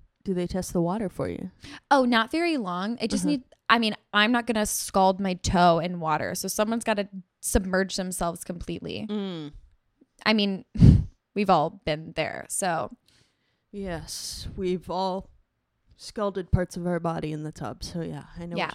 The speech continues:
Speaker 1: you're talking about. Um, and what part of, do you still live in, in your same, your parents' home?
Speaker 2: No, no. I actually have my own building now.
Speaker 1: Oh, wow.
Speaker 2: Yeah.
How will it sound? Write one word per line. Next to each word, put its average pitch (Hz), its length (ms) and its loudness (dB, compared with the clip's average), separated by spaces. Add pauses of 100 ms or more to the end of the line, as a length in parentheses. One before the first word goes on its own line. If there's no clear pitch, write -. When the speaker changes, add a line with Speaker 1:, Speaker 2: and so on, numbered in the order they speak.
Speaker 1:
you're 143 100 -10
talking 147 260 -16
about. 160 240 -12 (760)
Um, 175 400 0 (1080)
and 208 140 0
what 247 160 -4
part 262 180 0
of, 208 240 -2
do 208 80 -2
you 208 60 0
still 214 240 -2
live 196 200 0
in, 180 300 -4
in 180 140 -2
your 170 100 -2
same, 165 500 -4 (240)
your 160 140 -6
parents' 185 380 -4
home? 269 260 -6 (500)
Speaker 2:
No, 262 240 6
no. 208 300 6
I 214 140 4
actually 247 260 0
have 254 140 0
my 220 160 2
own 208 100 0
building 180 380 -2
now. 226 360 -6 (160)
Speaker 1:
Oh, 220 600 -4 (580)
wow. 233 440 -6 (300)
Speaker 2:
Yeah. 175 360 2